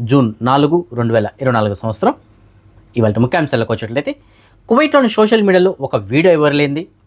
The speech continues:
ఆ వీడియోలో ఉన్నది ఏమిటంటే, ఒక వ్యక్తి ఉద్దేశపూర్వకంగా ఇంకొక వెహికల్ని ఢీకొనడం జరుగుతోంది.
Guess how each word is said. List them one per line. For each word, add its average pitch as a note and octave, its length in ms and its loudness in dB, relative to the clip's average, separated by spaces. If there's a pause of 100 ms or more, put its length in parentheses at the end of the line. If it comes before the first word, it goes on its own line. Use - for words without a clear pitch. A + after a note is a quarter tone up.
(120)
ఆ C3 80 2
వీడియోలో F3+ 380 2
ఉన్నది F3 200 2
ఏమిటంటే, E3+ 460 0 (640)
ఒక D#3+ 160 0
వ్యక్తి A3+ 320 0
ఉద్దేశపూర్వకంగా F#3+ 840 0
ఇంకొక D#3 300 -2
వెహికల్ని D#3 400 -4 (240)
ఢీకొనడం C3+ 380 2
జరుగుతోంది. F#2 420 -4